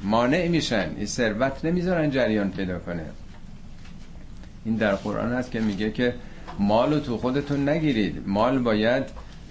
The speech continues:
دولتاً بین الاغنیاء منکم،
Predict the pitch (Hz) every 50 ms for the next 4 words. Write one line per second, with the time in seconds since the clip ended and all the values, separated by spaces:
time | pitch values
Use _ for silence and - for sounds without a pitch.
0 | 87 87 85 - - 95 98 104 110 110 110 107 110 110 107 - 143 151 170 160
1 | 147 147 135 120 113 110 107 78 78 101 92 104 104 101 101 101 95 92 92 90
2 | 90 90 85 82 78 - - 82 82